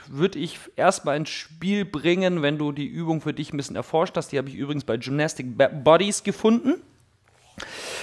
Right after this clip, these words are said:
Ähm, und jetzt gehe ich hier in mein-, in meinen Side Plank. Äh, bei der Hand mache ich immer eher eine Kralle, beug so ein bisschen die mittleren Gelenke der Finger ein, um, äh, ein bisschen balancieren zu können. Und ich möchte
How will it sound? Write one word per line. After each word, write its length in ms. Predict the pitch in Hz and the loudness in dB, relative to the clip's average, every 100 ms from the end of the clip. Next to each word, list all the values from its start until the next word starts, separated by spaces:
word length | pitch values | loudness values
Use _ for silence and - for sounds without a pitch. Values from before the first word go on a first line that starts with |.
| - - | -12 4
Ähm, 560 | 160 165 180 190 190 180 - - - - | 10 12 12 10 4 -2 -12 -20 -10 2
und 120 | 185 | 4
jetzt 140 | 196 | 4
gehe 140 | 240 285 | 4 6
ich 80 | 254 | 6
hier 120 | 190 | 4
in 80 | 190 | 8
mein-, 300 | 175 185 - | 10 8 6
in 180 | 175 | 2
meinen 240 | 175 165 156 | 4 4 2
Side 360 | - 170 220 - | 6 8 8 4
Plank. 460 | - 196 220 262 - - - - | 8 10 10 6 -4 -12 -12 -2
Äh, 40 | - | 8
bei 840 | 170 175 180 165 - 143 147 170 | 12 12 10 6 0 -12 12 12
der 160 | 175 165 | 12 12
Hand 300 | 220 240 196 | 8 8 8
mache 180 | 196 185 | 8 8
ich 140 | 180 | 2
immer 200 | 190 160 | 6 8
eher 160 | 139 165 | 8 8
eine 140 | 147 | 6
Kralle, 400 | - 208 226 208 | 4 4 6 6
beug 260 | 165 165 - | 8 8 6
so 100 | 165 | 0
ein 40 | |
bisschen 260 | 165 170 151 | 2 2 2
die 60 | |
mittleren 420 | 160 185 151 147 | 2 2 2 4
Gelenke 360 | 143 151 233 208 | 4 4 4 4
der 120 | 160 | 2
Finger 360 | - 214 208 151 | 2 6 6 8
ein, 300 | 170 175 170 | 8 6 2
um, 300 | 147 156 151 | -2 -2 0
äh, 40 | 156 | 0
ein 420 | 151 143 139 139 | 2 2 0 0
bisschen 280 | 160 156 135 | 0 2 4
balancieren 540 | 117 127 - 190 233 | 6 2 0 0 0
zu 140 | - | 0
können. 360 | - 208 240 262 - - - - - | 4 8 8 4 -2 -14 -14 -16 2
Und 200 | 170 175 | 2 4
ich 140 | 170 | 0
möchte 600 | 180 208 - 208 202 214 | 4 4 6 10 10 10